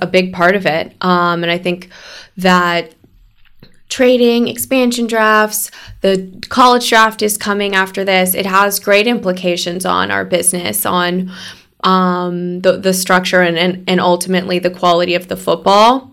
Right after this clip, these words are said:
And that all really matters. Um, and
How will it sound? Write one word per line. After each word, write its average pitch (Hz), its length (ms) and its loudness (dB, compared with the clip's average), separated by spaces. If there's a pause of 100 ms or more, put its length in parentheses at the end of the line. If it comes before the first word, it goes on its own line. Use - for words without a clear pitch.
(120)
And 185 180 0
that 175 200 4
all 185 200 2
really 175 280 -2
matters. 175 760 -2 (420)
Um, 175 680 2
and 185 380 2